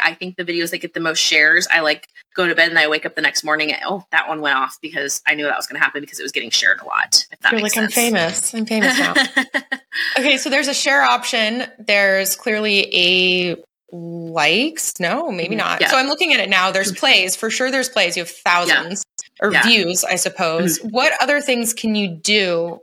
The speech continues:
Speaker 2: 'Cause if you hadn't just brought up shares, I wouldn't have known. So
Speaker 1: Mm-hmm.
Speaker 2: what else can you
Speaker 1: <clears throat>
Speaker 2: do with this whole
Speaker 1: Yeah.
Speaker 2: thing?
Speaker 1: I mean, likes, you know, I, likes are great. I don't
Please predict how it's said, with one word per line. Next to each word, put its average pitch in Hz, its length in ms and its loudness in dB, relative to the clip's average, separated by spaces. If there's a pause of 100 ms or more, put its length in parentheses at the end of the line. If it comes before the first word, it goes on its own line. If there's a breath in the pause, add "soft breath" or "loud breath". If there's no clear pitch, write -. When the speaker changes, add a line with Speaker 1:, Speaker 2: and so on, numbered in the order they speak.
Speaker 2:
'Cause 269 140 -4
if 240 100 -4
you 262 100 -4
hadn't 247 300 2
just 302 160 -8
brought 208 160 0
up 214 100 0
shares, 185 360 0
I - 100 -2
wouldn't 190 220 -2
have 165 80 -8
known. - 220 -10 (460)
So - 140 0
Speaker 1:
Mm-hmm. 208 300 2
Speaker 2:
what 220 140 2
else 220 500 0 (440)
can 240 160 0
you 214 100 0
Speaker 1:
<clears throat> 185 140 2
Speaker 2:
do 180 300 0 (240)
with 175 220 -4
this 175 120 -4
whole 226 100 0
Speaker 1:
Yeah. 208 220 2
Speaker 2:
thing? - 80 -8 (400)
Speaker 1:
I 214 160 6
mean, 202 260 -2
likes, 208 500 0
you 214 80 -4
know, 190 180 2
I, 214 160 -2 (100)
likes - 260 2
are - 40 4
great. 214 460 2
I 202 80 6
don't 302 180 0